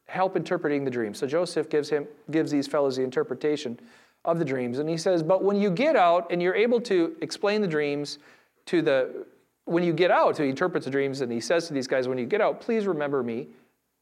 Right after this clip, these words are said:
In other words, "Help me out of here. I'll help you, but when you get out of prison, help me out of here."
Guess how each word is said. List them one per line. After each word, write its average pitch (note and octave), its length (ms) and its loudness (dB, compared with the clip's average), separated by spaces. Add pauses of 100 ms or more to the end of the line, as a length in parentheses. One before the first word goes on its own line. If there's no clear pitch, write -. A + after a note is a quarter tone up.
(120)
In D3 60 -4
other D3+ 120 2
words, C#3 300 0 (560)
"Help F3 140 -4
me E3 80 -2
out D#3+ 160 0
of A2 80 -4
here. G2 240 -6 (680)
I'll F#3 140 0
help G#3 240 2
you, G#3+ 140 4
but B2 220 0
when D#3+ 120 -2
you E3 100 0
get E3 100 4
out G#3+ 160 2
of - 60 -4
prison, B2 380 0 (280)
help F3+ 200 -2
me F3 140 0
out F3+ 160 2
of A2 80 -2
here." G#2 200 -4